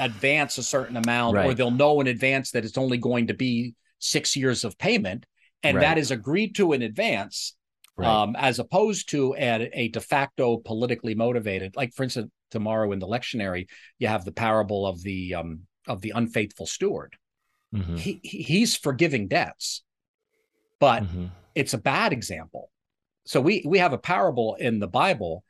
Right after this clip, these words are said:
Speaker 1: that has debt forgiveness that is a, a negative example. A
Speaker 2: Hmm.
Speaker 1: man who has been mismanaging resources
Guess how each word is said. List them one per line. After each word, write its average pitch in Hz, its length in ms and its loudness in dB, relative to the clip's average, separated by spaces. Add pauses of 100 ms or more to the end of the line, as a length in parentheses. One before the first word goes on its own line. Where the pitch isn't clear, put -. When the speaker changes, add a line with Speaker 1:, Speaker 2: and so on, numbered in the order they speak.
(320)
Speaker 1:
that 113 140 2
has 113 220 0
debt - 300 2
forgiveness 104 560 -4
that 110 160 -4
is 104 200 -6 (340)
a, 135 240 -4
a 120 60 0
negative 120 560 2
example. 139 560 -6 (500)
A 110 100 4
Speaker 2:
Hmm. 98 80 4
Speaker 1:
man 165 360 4
who 131 440 0
has 113 340 -2
been 107 280 0
mismanaging 120 960 -2
resources 113 880 -6